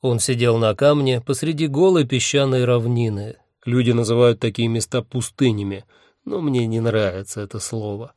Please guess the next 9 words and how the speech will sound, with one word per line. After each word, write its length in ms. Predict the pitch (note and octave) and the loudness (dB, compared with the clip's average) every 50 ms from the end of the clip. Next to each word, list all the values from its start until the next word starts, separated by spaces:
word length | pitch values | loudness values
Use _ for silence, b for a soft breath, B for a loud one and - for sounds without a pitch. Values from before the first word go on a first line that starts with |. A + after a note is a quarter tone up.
| _ _ _ _ _ | _ _ _ _ _
Оно 280 | - - - A3+ G#3+ F#3 | -8 -6 -4 0 0 2
лживо. 600 | D#3+ D#3 D3+ D3+ E3+ F3+ E3 D3 A#2 A2 G2+ - _ _ _ _ _ _ | 4 4 2 2 2 2 2 2 2 0 -4 -8 _ _ _ _ _ _
Я 260 | - C3 A#2+ C3+ C3+ | -2 0 2 2 2
много 400 | B2 B2 C3+ D3+ E3 E3 C#3+ C3+ | 4 4 6 6 6 6 4 2
путешествовал 920 | A#2+ C3+ C3 B2 C3+ A2+ - - D3 D3+ D3 - C3+ B2 A#2+ A#2+ A2+ G2+ b b b | 2 0 0 0 -2 0 2 4 4 4 4 2 -2 -2 0 -2 -2 -4 b b b
по 120 | - A#2+ A2+ | -6 -4 -2
так 200 | - B2 - - | -2 -4 -2 -2
называемым 640 | A2+ A#2 A2 A#2+ A2+ B2 B2 A#2+ A#2+ A#2+ A#2 G#2 | -4 -2 -2 0 0 0 0 0 0 0 -2 -2
пустыням 760 | - B2+ A#2+ G#2+ - - - D#3+ E3 E3 D3+ C#3 B2+ A#2+ - | -2 -4 -4 -4 -4 -4 -2 0 2 4 4 4 4 2 0